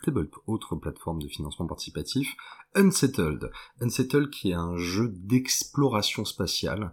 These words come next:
qui me fait penser un petit peu au jeu, euh, qu'on avait sur mobile, euh, Out There, où on va avoir des,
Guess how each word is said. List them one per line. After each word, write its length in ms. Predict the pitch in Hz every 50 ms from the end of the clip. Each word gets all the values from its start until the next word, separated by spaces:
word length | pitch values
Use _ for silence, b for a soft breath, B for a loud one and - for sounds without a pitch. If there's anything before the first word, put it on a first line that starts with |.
| - -
qui 120 | - - 123
me 40 |
fait 140 | 120 - 139
penser 340 | 135 - 127 123 - - 151
un 120 | 147 127
petit 200 | 127 - 117 101
peu 140 | - - 135
au 480 | 135 127 113 95 85 85 85 85 80 65
jeu, 440 | 82 85 85 82 113 117 123 123 113
euh, 80 | 95 82
qu'on 160 | - 101 101
avait 180 | 95 98 104
sur 160 | 110 - - 98
mobile, 400 | 95 101 107 104 110 110 113 110
euh, 260 | 98 - - - 117
Out 120 | 107 104 107 104
There, 320 | 98 95 101 104 - - b b b b b b b b
où 60 | -
on 160 | 101 95 95 90
va 160 | 101 110 110
avoir 340 | 110 92 95 95 104 104 107
des, 300 | 92 85 85 85 85